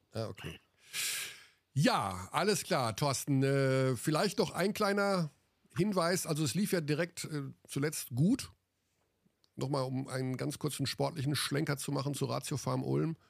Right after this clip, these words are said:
Ähm, gestern war, Basti war ja vor Ort, das Thema mit der Line-Up, keine Big Man da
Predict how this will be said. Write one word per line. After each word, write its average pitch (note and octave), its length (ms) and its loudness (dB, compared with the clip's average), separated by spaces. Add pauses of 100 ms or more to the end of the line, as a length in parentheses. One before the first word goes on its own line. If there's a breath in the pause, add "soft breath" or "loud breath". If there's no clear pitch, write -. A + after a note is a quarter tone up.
(140)
Ähm, B2 440 -2 (260)
gestern C#3+ 380 0
war, C3 340 0 (800)
Basti A#2+ 300 -4
war A#2 80 0
ja A#2 100 0
vor G#2 160 -6
Ort, A#2 300 -2 (760)
das A2 160 -2
Thema A#2+ 220 0
mit A2 160 -2
der G#2 80 -2
Line-Up, A2 420 -4 (180)
keine A2+ 240 -2
Big G2 220 -6
Man A2 180 -2
da G#2 300 -2